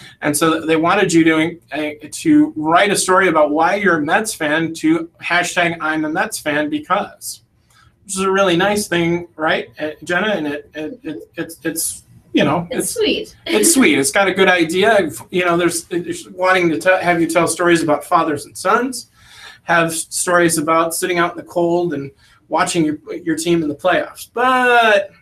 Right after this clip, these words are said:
Speaker 1: that's not really what happened. I'm, some of the cleaner responses that the Mets got were,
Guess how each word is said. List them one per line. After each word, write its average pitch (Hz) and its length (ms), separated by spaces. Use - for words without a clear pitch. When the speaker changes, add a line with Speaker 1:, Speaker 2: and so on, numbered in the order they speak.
Speaker 1:
that's 320 300
not 233 260
really 196 300
what 160 220
happened. 135 680
I'm, 190 440
some 269 220
of 220 60
the 151 100
cleaner 240 480
responses 165 1040
that 151 480
the 156 100
Mets 175 420
got 214 400
were, 156 640